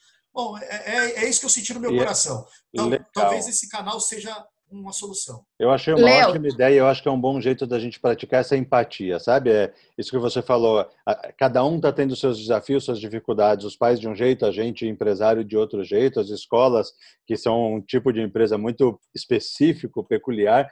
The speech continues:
Speaker 2: outro, outro jeito. Então, acho super importante e achei uma baita de uma dica boa. Eu queria até aproveitar, só pra, só um minuto, Luana, eu já deixo você falar e a gente encerra. É, no dia, pensando nisso, né, em,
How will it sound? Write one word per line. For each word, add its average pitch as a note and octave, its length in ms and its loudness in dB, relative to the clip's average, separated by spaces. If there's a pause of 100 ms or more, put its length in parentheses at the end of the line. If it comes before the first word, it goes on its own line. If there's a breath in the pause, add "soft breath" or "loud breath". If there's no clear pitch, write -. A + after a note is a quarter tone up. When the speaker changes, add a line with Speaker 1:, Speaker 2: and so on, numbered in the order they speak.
(440 loud breath)
Speaker 2:
outro, B2+ 480 4
outro B2+ 340 2
jeito. A2 320 2
Então, B2 160 2
acho B2 180 -6
super C#3 360 -2
importante C3 640 -2
e C3+ 40 2
achei C3 240 -2
uma C3 160 -2
baita B2 480 0
de B2 100 -6
uma B2+ 160 -4
dica B2+ 300 -4
boa. F2 340 -6 (320 loud breath)
Eu G#2 80 -6
queria B2+ 280 2
até C3+ 180 0
aproveitar, B2 640 0
só C3 160 -2
pra, A2+ 360 0
só - 200 -2
um C#3+ 120 -2
minuto, A#2+ 440 -2
Luana, G#2+ 240 0
eu A2 120 2
já G#2+ 120 0
deixo G#2+ 160 -4
você A2+ 100 -2
falar G#2+ 300 0
e - 20 2
a G#2 60 0
gente G#2+ 240 -14
encerra. A#2+ 520 -2 (440 soft breath)
É, G#2+ 240 -2
no A#2 220 -6
dia, B2+ 420 2 (120)
pensando C#3+ 440 -2
nisso, B2 300 -2
né, G#2+ 160 -6
em, A2 180 -8